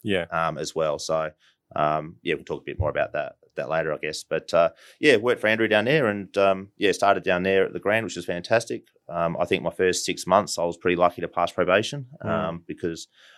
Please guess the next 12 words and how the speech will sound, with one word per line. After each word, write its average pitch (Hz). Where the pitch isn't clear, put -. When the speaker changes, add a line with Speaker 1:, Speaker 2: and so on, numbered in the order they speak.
Speaker 2:
I -
didn't 110
do 101
a 87
very 90
good 82
job 87
of, 82
um, 76
building 85
rapport 82
with 82